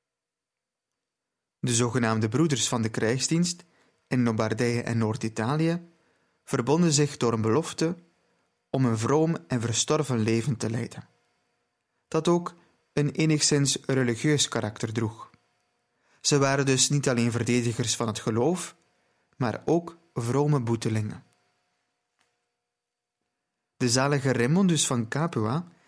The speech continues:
legt een uitvoerige verklaring af. Voor hen die er kennis van zullen nemen,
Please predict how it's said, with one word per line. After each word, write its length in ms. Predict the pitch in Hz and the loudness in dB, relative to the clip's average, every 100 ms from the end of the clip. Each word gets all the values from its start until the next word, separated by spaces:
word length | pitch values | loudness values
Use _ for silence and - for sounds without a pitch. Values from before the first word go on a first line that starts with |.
| _ _ | _ _
legt 400 | 127 156 175 - | 0 0 -2 -2
een 120 | 131 | -2
uitvoerige 680 | 110 113 - 180 185 151 135 | -2 -4 -2 2 2 0 -2
verklaring 560 | 123 110 117 110 107 | -4 -4 -2 -2 -4
af. 360 | - 117 - - _ _ _ _ _ _ _ _ _ _ _ _ _ _ _ _ _ _ _ _ _ _ _ _ _ _ _ | -6 -10 -14 -20 _ _ _ _ _ _ _ _ _ _ _ _ _ _ _ _ _ _ _ _ _ _ _ _ _ _ _
Voor 180 | - 160 | -2 2
hen 200 | 143 185 | 4 4
die 160 | 180 170 | 4 2
er 80 | |
kennis 360 | 165 180 185 - | 2 2 4 2
van 180 | 170 156 | 2 2
zullen 260 | 156 151 | 2 2
nemen, 420 | 147 147 147 151 | 2 2 2 0